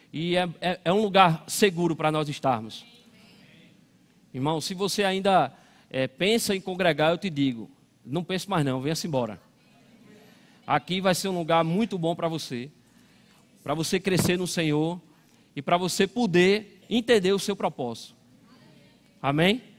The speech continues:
Ou pelo menos você começar a entender. Porque o pró-, o propósito é uma jornada em Deus. Amém? E eu creio que o Senhor colocou no meu coração essa noite para nós falarmos sobre exatamente o aspecto profético do propósito.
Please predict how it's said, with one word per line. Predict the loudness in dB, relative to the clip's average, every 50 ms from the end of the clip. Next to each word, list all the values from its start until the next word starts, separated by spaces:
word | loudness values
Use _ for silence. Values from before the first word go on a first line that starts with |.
| _ _ _ _ _ _ -20 -20 -20 -20 -20 -10 -8
Ou | -6 -2
pelo | 2 2 4 4
menos | 2 0 -2 -2
você | -4 -4 -4 -4 -4 -6
começar | -4 -4 0 2 2 2 4 4 2
a | 2
entender. | 2 0 0 0 0 2 0 0 -2 -4 -8 -16 -20 _ _ _ _ _ _ _ _ _ _ _ _ _ _ _ _ -16
Porque | -12 -8 -6 -6
o | -4
pró-, | -2 0 0 -2 -2 -4 -10
o | -10 -8
propósito | -4 -4 -4 -2 0 0 0 0 0 -2
é | -4
uma | -4 -4
jornada | -2 -2 -2 0 2 2 2 0 0 -2 -4
em | -4
Deus. | -4 -4 -6 -6 -8 -12 -18 -20 _ _ _ _ _ _ _ _ _ _ _ _ _
Amém? | -4 -2 0 0 0 0 0 -2 -8 -16 -20 -20 _ _ _ _ _ _ _ _
E | -6 -2 -2
eu | -2 -2
creio | -2 -2 -2 -2 -2
que | -2 -4 -2 0 0 0 0 -2 -2 -6 -14 -20 -20 _ _ -10
o | -8 -6
Senhor | -4 -4 -4
colocou | -2 -4 -4 -4 -4 -4 -2
no | -2 -2
meu | -2 0
coração | 2 2 2 2 2 -2 -4 -6 -4 -4 -4 -4 -4 -4
essa | -4 -2 -2 -2
noite | 0 -2 -2 -4
para | -4 -6 -6
nós | -4 -4 -4 -2
falarmos | 0 2 2 2 2 0 0 0 -2 -4
sobre | -4 -6 -6 -6 -4
exatamente | -2 2 2 2 2 0 -2 -4 -4 -6 -6 -6
o | -6
aspecto | -6 -6 -4 -2 -2 -2 -2 -2 -8 -14
profético | -6 -4 -4 -4 -4 -2 -2 -2 -2 -2 -4 -8
do | -12 -6
propósito. | -2 -2 -2 -2 -2 -6 -8 -8 -10 -14 -20 -20